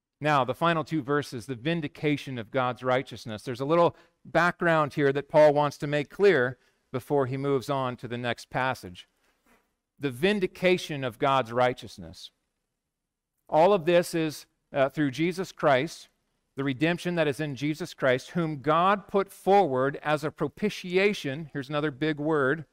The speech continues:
by his blood to be received by faith. That's a theme that just echoes through all of this. God the Father, be clear, when you read, always, always think pronouns.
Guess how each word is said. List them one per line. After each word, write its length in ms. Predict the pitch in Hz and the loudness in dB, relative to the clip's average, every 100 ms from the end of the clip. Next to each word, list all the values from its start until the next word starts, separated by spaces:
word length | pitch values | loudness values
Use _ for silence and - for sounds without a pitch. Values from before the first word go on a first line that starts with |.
| _ _ _ _ _ _ _ - _ _ 104 | _ _ _ _ _ _ _ -20 _ _ -2
by 400 | 180 190 214 220 | 2 4 4 2
his 380 | 165 190 185 143 | 2 0 0 -2
blood 520 | 143 208 156 135 156 _ _ _ | -2 2 4 2 0 _ _ _
to 80 | 175 | -4
be 140 | 156 | 0
received 440 | 156 156 - 139 131 | 0 -2 -2 -4 0
by 180 | 139 143 | 0 0
faith. 340 | - 175 98 - | 0 0 0 -6
That's 220 | 117 - | -6 -6
a 40 | 131 | -12
theme 340 | 147 143 156 | -8 -8 -4
that 160 | 147 - _ - | -4 -6 _ -20
just 200 | 135 - | -18 -2
echoes 460 | 156 165 160 135 - | -2 0 -2 -4 -4
through 180 | 131 | 0
all 160 | 143 147 | 0 0
of 140 | 113 | -4
this. 320 | 107 101 - _ _ _ _ _ _ _ _ _ _ _ _ _ _ _ 110 | -12 -20 -20 _ _ _ _ _ _ _ _ _ _ _ _ _ _ _ -2
God 380 | 190 202 226 190 | 4 6 6 4
the 80 | 208 | -4
Father, 680 | - 202 214 220 151 101 | -4 0 4 4 4 -2
be 160 | 82 156 | -2 -4
clear, 340 | 175 196 143 | 2 2 2
when 180 | 113 151 | 0 -2
you 120 | 165 | -2
read, 340 | 170 190 208 175 | -2 -2 -2 -2
always, 480 | 156 202 202 - _ | 0 2 0 -4 _
always 240 | 170 185 - | -4 -4 -4
think 220 | 196 185 | -6 -4
pronouns. 460 | 185 180 147 110 | -2 0 -2 -6